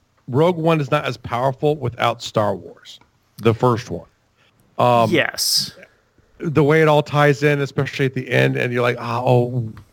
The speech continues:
Speaker 1: you know, but, you know, I mean, obviously, character-wise, I, I, I, the, the lady who, who led that movie just crushed it. She
Speaker 2: Yeah.
Speaker 1: freaking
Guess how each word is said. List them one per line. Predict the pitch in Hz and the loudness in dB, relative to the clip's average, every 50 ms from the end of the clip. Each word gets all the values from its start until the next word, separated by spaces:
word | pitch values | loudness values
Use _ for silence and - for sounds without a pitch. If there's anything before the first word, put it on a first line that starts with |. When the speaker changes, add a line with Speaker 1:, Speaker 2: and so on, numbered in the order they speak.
| _ _ _ _ - - _ | _ _ _ _ -20 -16 _
Speaker 1:
you | - 110 110 | -2 0 0
know, | 113 110 | 0 0
but, | 107 - _ - 185 202 214 160 139 123 - _ _ _ _ _ _ _ _ _ _ _ - | -2 -4 _ -2 0 2 2 2 0 0 -4 _ _ _ _ _ _ _ _ _ _ _ -2
you | 127 123 | 0 2
know, | 123 123 120 | 2 2 2
I | 131 139 | 0 0
mean, | 131 135 135 120 120 - _ _ | 0 0 -2 -2 -4 -10 _ _
obviously, | - 131 147 147 139 - - 143 135 127 123 120 - _ | -2 -2 -2 -2 -2 -2 -2 -2 -2 -2 -6 -10 -14 _
character-wise, | - - 143 147 147 143 - 147 135 127 131 139 139 139 139 139 139 139 131 - - - - _ _ _ _ _ _ _ _ _ _ _ _ _ _ - | -6 -2 -2 -2 -2 -2 -2 -2 0 0 0 0 0 0 0 -2 -4 -6 -10 -12 -16 -18 -20 _ _ _ _ _ _ _ _ _ _ _ _ _ _ -6
I, | 123 127 - - | -6 -6 -6 -8
I, | 135 - _ _ _ _ _ _ _ _ _ _ _ _ _ _ _ - - 143 143 147 | -12 -14 _ _ _ _ _ _ _ _ _ _ _ _ _ _ _ -8 -2 0 2 2
I, | 147 127 113 123 - 151 147 | 2 2 0 0 2 2 2
the, | 123 - - | 0 -2 -6
the | 139 117 127 135 139 135 139 131 127 123 123 | -10 -10 -12 -10 -6 -4 -2 0 0 -2 -2
lady | 117 123 135 143 143 147 147 143 151 | -2 -2 0 0 0 0 -2 -2 -2
who, | 139 113 135 135 127 131 - - | -2 -2 0 0 -2 -2 -4 -4
who | 120 117 | -4 -4
led | 110 110 123 127 123 | -2 0 0 0 0
that | 139 139 131 | -2 -2 0
movie | 135 139 131 139 139 | -2 -2 0 -2 -2
just | 131 123 127 117 - - _ _ _ _ _ _ _ _ - | -2 -2 -4 -4 -6 -10 _ _ _ _ _ _ _ _ -8
crushed | - 110 - 127 131 131 127 - - - | -8 -2 0 0 0 0 0 -4 -8 -10
it. | 92 90 - _ _ _ _ _ _ _ _ _ | -12 -14 -14 _ _ _ _ _ _ _ _ _
She | - - 196 | -6 -2 0
Speaker 2:
Yeah. | 226 - 254 | 2 2 2
Speaker 1:
freaking | - - - 131 127 - 117 113 | 0 0 0 -2 -2 -2 -6 -12